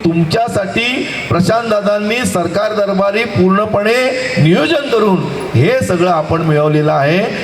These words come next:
तर आपण हा उद्योग व्यवसाय करण्यासाठीच आपण या सगळ्या गोष्टी कराव्यात.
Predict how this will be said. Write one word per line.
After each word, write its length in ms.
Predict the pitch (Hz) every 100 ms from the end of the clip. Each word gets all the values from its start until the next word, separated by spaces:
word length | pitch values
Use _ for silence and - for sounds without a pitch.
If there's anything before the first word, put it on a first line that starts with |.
| - -
तर 60 |
आपण 480 | 156 135 123 160 185
हा 300 | 196 151 185 190
उद्योग 420 | 139 135 160 208
व्यवसाय 440 | 165 143 139 175 180
करण्यासाठीच 920 | 151 135 139 170 - 143 143 285 226 - - - - 143
आपण 300 | 143 165 185
या 160 | 175
सगळ्या 280 | 170 160 170
गोष्टी 320 | 160 160 170
कराव्यात. 520 | 160 151 156 214 180